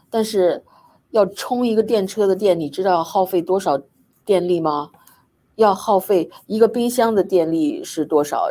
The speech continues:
这个充一，充一个电车的电力要比这个冰箱要超过，呃，几十倍。那你，你这个 household 这种能够支撑吗？我们现在电网能够支撑吗？”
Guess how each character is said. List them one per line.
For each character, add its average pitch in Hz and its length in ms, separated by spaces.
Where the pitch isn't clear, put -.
这 - 120
个 175 180
充 226 240
一， 202 240
充 208 320
一 170 120
个 190 80
电 185 260
车 190 220
的 156 160
电 156 280
力 147 300
要 170 160
比 151 160
这 160 100
个 165 120
冰 180 200
箱 170 240
要 165 260
超 - 220
过， 170 420
呃， 131 440
几 156 140
十 170 160
倍。 - 380
那 190 180
你， 160 260
你 170 100
这 180 140
个 175 80
household 180 680
这 170 140
种 151 260
能 156 160
够 185 120
支 180 200
撑 175 180
吗？ 151 140
我 135 80
们 147 80
现 208 160
在 175 80
电 165 180
网 139 160
能 143 100
够 165 120
支 165 180
撑 165 180
吗？” 151 200